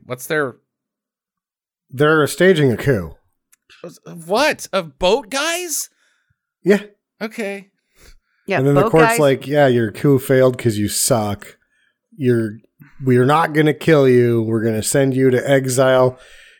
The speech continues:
Speaker 2: either here in Earth Mashup,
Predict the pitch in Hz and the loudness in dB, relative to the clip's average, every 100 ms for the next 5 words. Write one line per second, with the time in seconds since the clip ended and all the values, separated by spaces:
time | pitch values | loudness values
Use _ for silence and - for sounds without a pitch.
0 | _ 151 139 131 139 139 131 127 123 - | _ 0 2 2 4 4 4 2 0 -4
1 | - 147 151 156 151 151 135 _ _ 139 | 0 2 4 4 2 0 -2 _ _ -2
2 | 131 123 123 120 120 117 - _ - 139 | 2 2 2 0 0 -4 -8 _ -2 0
3 | 139 143 143 - 160 147 - | 0 0 0 0 2 0 -2